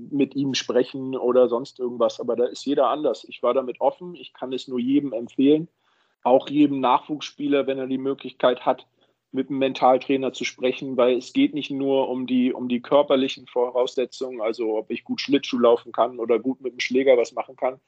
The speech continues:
sondern wie komme ich mit diesem Druck klar, der sich dann entwickelt, ähm, als Spieler. Wie komme, wie kann ich das machen? Wie kann ich meine Denkweise vielleicht ein bisschen ändern? Du bist zwar immer noch in der gleichen Situation,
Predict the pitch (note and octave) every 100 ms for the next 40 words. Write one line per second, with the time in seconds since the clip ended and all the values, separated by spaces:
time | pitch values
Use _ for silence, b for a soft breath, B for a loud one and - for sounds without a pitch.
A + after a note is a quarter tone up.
0 | _ _ - C3 C3 B2+ C3+ D#3 C#3+ -
1 | C#3 C#3 B2+ C3 B2+ B2 B2 B2 - -
2 | A2 G#2 G#2+ G#2+ - A#2+ A2 A2 G#2+ A#2+
3 | G2 F#2+ - A2+ G#2 G#2+ G#2+ - A#2 -
4 | - A#2 G2+ G2 A#2+ B2+ C3 B2+ A#2+ C3
5 | A#2+ B2 B2+ - B2 - - B2+ B2+ C3
6 | - A2 A2 G#2+ A2+ A#2 B2+ A2+ A#2 C#3+
7 | F3+ F3+ C#3 B2+ - B2+ A#2 - B2+ C#3
8 | B2+ A2+ A#2+ A#2 A2 A#2 - D3 B2+ C#3+
9 | C3+ B2 C3 B2+ A#2 A#2+ B2+ B2 C3 C3
10 | B2 - D3+ E3